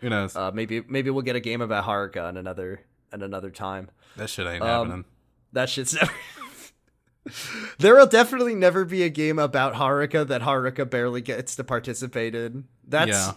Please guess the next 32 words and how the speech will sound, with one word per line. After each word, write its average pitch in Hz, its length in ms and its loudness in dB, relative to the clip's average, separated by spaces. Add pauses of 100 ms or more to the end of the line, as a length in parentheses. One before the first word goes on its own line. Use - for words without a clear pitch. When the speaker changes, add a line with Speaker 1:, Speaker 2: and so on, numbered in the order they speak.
Speaker 2:
one 165 340 0
thing, 208 440 4
one 196 200 6
thing 233 340 -2
that 165 140 4
I'll 170 100 6
write 170 300 2
down 160 240 2
right 147 180 0
here. 147 140 0
I'll 160 180 2
make 185 180 0
an 143 80 0
oath 160 240 0
in 151 120 -4
blood. 135 420 0 (340)
There 156 140 4
will 160 140 2
not, 175 200 6
ne-, 175 180 2
one 196 200 6
of 262 120 4
the 220 80 4
next 208 360 0
two 226 300 -2
games 190 380 0
that 156 120 0
we 147 160 -2
play 117 520 -2 (600)
will 156 180 2
not 165 300 4
have 147 360 2